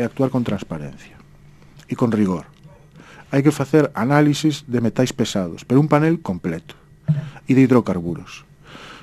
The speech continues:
Porque os sedimentos, os lodos que se depositaron na cola do Encoro e que hoxe son os que están, os que se, se verteron ao río Eume, poden ter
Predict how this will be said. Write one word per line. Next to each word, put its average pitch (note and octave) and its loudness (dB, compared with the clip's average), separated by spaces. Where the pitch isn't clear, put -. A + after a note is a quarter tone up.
Porque A#2 2
os - -8
sedimentos, B2+ 2
os G#2 -6
lodos B2+ 4
que F#2+ 0
se - -4
depositaron B2 0
na A#2+ 0
cola C#3 2
do A#2+ 0
Encoro A#2 2
e G2 -6
que B2+ 2
hoxe C3+ 0
son C#3+ 2
os - -4
que G3+ -6
están, A#2+ 0
os - -10
que G#2+ -4
se, G2+ -2
se - -8
verteron G2+ 0
ao F#2+ 0
río C#3 4
Eume, C#3+ 0
poden D3+ 4
ter D3+ 2